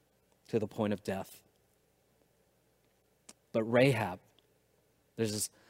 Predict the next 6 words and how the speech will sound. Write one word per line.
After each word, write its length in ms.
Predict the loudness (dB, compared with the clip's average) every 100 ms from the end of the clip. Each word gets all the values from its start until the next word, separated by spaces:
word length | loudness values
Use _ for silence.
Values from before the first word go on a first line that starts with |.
| -20
but 300 | -2 4 4 4
Rahab, 600 | 4 6 6 0 -6 -12 _ _ _ _ _ _ _ _ _ _ _ _ _ _ _ _ _ _
her 300 | 6 8 8
and 200 | 4 2
her 120 | 0 0
family 600 | 2 2 2 0 -4